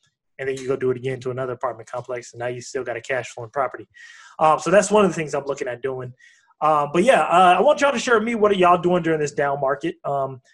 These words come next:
how are y'all controlling the cancellation policies? Um, name some, tell me some markets y'all are looking at, 'cause I'm telling you, I'm looking at markets like Arkansas, Missouri's, the ones that are less, considered less traveled to, if you will.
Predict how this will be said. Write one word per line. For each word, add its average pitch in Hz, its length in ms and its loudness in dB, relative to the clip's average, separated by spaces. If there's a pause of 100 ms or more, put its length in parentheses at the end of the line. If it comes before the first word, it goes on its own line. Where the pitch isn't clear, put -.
how 160 160 2
are 160 40 2
y'all 160 160 4
controlling 160 400 -4
the 156 80 -4
cancellation 147 600 -4
policies? 151 600 -2 (340)
Um, 147 300 0 (300)
name 220 240 2
some, 233 220 -4
tell 233 120 4
me 254 80 -4
some 226 140 -2
markets 202 340 2
y'all 175 200 6
are 151 40 2
looking 139 220 -6
at, 120 160 -10
'cause 143 100 -8
I'm 160 140 0
telling 160 220 0
you, 147 60 0
I'm 165 100 0
looking 156 200 -2
at 143 140 -4
markets 151 320 -2
like 131 220 -8
Arkansas, 139 640 0 (360)
Missouri's, 147 600 0 (280)
the 143 60 0
ones 160 240 4
that 156 100 4
are 131 140 0
less, - 440 0
considered 160 380 0
less 160 260 0
traveled 170 420 0
to, 190 200 0 (800)
if 156 200 -8
you 170 100 -6
will. 175 280 -4